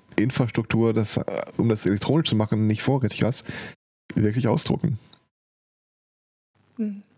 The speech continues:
Speaker 2: nein,
Speaker 1: Und dann hast,
Speaker 2: das ist
Speaker 1: und dann
Speaker 2: einfach
Speaker 1: kommen so,
Speaker 2: nur
Speaker 1: und dann kommen so
Speaker 2: unnötig.
Speaker 1: lustige Sachen wie, äh, „Machen Sie eine Kopie davon, das gebe ich nochmal dem Meier, der soll auch nochmal drauf gucken.“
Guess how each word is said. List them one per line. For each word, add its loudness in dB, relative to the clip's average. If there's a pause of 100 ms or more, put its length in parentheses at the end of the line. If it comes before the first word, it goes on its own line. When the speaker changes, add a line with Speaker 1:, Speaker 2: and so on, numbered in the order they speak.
(140)
Speaker 2:
nein, 2
Speaker 1:
Und 4
dann 4
hast, 2
Speaker 2:
das -4
ist 2
Speaker 1:
und 4
dann 4
Speaker 2:
einfach 0
Speaker 1:
kommen 2
so, 2
Speaker 2:
nur 0
Speaker 1:
und 2
dann 4
kommen 2
so 4
Speaker 2:
unnötig. 4
Speaker 1:
lustige 2
Sachen 2
wie, 4
äh, 4
„Machen 2
Sie 0
eine 4
Kopie 2
davon, 2
das 2
gebe 2
ich 0
nochmal 4
dem 2
Meier, 4
der 2
soll 2
auch 4
nochmal 4
drauf 2
gucken.“ 0